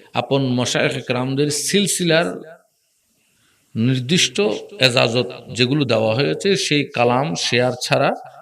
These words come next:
অন্য কোনো কালাম ও শেয়ার শুনবে না। কেন?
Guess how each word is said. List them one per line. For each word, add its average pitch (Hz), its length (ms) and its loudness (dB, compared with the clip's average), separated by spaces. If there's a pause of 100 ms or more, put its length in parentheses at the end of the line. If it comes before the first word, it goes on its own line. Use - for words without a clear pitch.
অন্য 175 280 2
কোনো 165 260 -2
কালাম 139 360 0
ও 147 60 -2
শেয়ার 143 280 2
শুনবে 113 420 -2
না। 95 160 -12 (1700)
কেন? 156 260 2